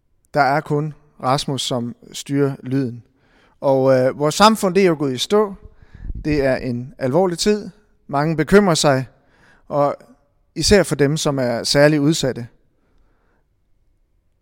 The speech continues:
For andre, så virker det, som om tiden bare er gået i stå. Det kan være en anledning til fordybelse. Og for børnefamilier, så kan det være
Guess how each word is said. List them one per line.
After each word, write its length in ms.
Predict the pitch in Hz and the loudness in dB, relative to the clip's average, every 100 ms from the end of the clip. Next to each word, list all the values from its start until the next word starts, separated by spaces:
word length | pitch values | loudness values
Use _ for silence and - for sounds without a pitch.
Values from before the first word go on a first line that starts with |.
| _ _ _ _ _ _ | _ _ _ _ _ _
For 380 | - 147 131 135 | -6 0 2 2
andre, 320 | 160 202 170 | 2 4 4
så 120 | 190 | 4
virker 200 | 185 170 | 4 4
det, 60 | 143 | 2
som 100 | 156 | 2
om 200 | 160 - - _ _ _ _ | 0 -2 -14 _ _ _ _
tiden 280 | - 165 143 | -6 -4 -2
bare 280 | 135 135 117 | 0 0 -2
er 40 | |
gået 140 | 127 127 | -6 -6
i 40 | |
stå. 380 | - 202 214 226 - _ _ _ _ _ _ _ _ - | 0 0 0 -2 -16 _ _ _ _ _ _ _ _ -6
Det 80 | 151 | 0
kan 80 | 165 | 2
være 100 | 147 | 2
en 60 | |
anledning 340 | 147 175 170 143 | 2 0 -4 -6
til 100 | 143 | -8
fordybelse. 580 | 151 214 202 175 190 160 _ _ _ _ _ _ _ | -4 -4 -2 -4 -6 -6 _ _ _ _ _ _ _
Og 540 | 151 143 139 135 - - | 2 4 4 2 -4 -14
for 380 | - 139 131 127 | -2 0 0 -2
børnefamilier, 840 | - 196 226 175 175 165 151 127 - _ _ | 2 4 4 0 -2 0 -2 -4 -10 _ _
så 220 | - 165 | -2 0
kan 160 | 160 147 | 0 0
det 100 | 135 | 0
være 280 | 131 123 | 0 -2